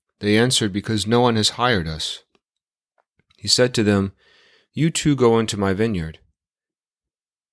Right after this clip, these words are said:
When it was evening, the owner of the vineyard said to his foreman, 'Summon the laborers and give them their pay, beginning with the last and ending with the first.'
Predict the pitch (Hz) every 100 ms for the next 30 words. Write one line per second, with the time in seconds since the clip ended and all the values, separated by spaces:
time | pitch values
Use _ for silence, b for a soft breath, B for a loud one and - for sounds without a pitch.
0 | _ 110 120 117 120 165 139 104 104 110
1 | 135 123 104 98 110 127 107 87 107 104
2 | - 98 92 - 147 156 98 87 87 80
3 | _ _ _ _ _ - - 160 151 117
4 | 117 123 98 90 90 98 98 123 107 104
5 | 98 87 - - 143 101 78 78 _ _
6 | _ - - 101 113 117 110 104 110 117
7 | 131 98 - 98 98 101 90 87 - -
8 | 101 87 - - -